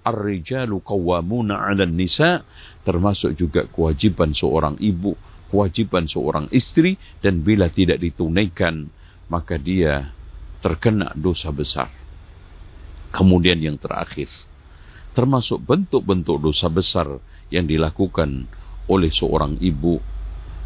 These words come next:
dia tidak memberikan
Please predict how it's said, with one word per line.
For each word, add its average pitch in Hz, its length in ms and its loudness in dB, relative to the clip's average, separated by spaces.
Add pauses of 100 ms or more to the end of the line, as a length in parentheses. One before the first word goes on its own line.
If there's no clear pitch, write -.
dia 156 640 6 (800)
tidak 123 480 4 (240)
memberikan 90 880 2